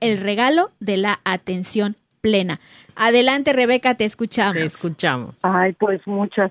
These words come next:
Speaker 3: gracias, muchas gracias por la, por la introducción, muy amables, de verdad, no, yo siempre sirviendo. ¿Qué tal, Elsie? Mucho gusto.
Speaker 2: Mucho
Speaker 3: Pues un
Speaker 2: gusto,
Speaker 3: saludo
Speaker 2: Rebeca.
Speaker 3: a todos, ¿verdad? A todos los que nos escuchan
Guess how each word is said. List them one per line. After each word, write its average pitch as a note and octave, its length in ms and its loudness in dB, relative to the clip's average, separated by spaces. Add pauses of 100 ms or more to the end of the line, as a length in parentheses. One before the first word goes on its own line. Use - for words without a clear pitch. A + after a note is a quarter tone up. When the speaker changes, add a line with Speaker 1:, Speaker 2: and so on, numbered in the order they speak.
Speaker 3:
gracias, F3+ 720 0
muchas G3+ 400 -4
gracias G3 460 -2 (100)
por F3 140 0
la, E3 240 2 (360)
por F3+ 160 0
la F3 140 2
introducción, F#3 1040 -2
muy F#3 240 -4
amables, E3 680 2 (180)
de D#3+ 120 -6
verdad, D#3+ 380 0
no, F3 280 -2
yo F3 240 -4 (100)
siempre F3 320 -4 (240)
sirviendo. D#3+ 680 -4
¿Qué - 140 -8
tal, E3+ 300 0
Elsie? F3 320 -6
Mucho F3+ 300 -8
gusto. E3 520 -8 (280)
Speaker 2:
Mucho D3+ 160 -4
Speaker 3:
Pues G3 220 -2
un C3+ 200 0
Speaker 2:
gusto, G#3+ 180 2 (100)
Speaker 3:
saludo D3+ 260 0
Speaker 2:
Rebeca. E3+ 220 0
Speaker 3:
a E3+ 40 0
todos, F#3 500 -2
¿verdad? F#3 220 2
A F3+ 40 0
todos F#3+ 340 -4
los E3+ 160 -14
que F3 140 -8
nos E3 260 -8
escuchan F3+ 760 -4